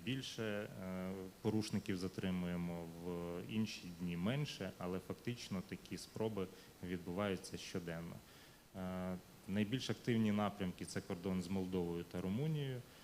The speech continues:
Е, на інших ділянках, зокрема з, на кордоні з Угорщиною, Словаччиною, Польщею, також присутні такі спроби, але в значно меншій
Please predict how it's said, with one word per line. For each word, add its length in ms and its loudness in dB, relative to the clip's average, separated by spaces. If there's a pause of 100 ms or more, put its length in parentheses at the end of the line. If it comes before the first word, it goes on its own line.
(340)
Е, 340 2 (200)
на 160 6
інших 460 2
ділянках, 600 2
зокрема 560 0
з, 260 -8
на 120 2
кордоні 400 0
з 80 -4
Угорщиною, 580 0
Словаччиною, 680 -2 (100)
Польщею, 400 -2
також 360 -2
присутні 680 -4 (200)
такі 200 -4
спроби, 460 0
але 200 0
в 60 -2
значно 340 -2
меншій 580 -2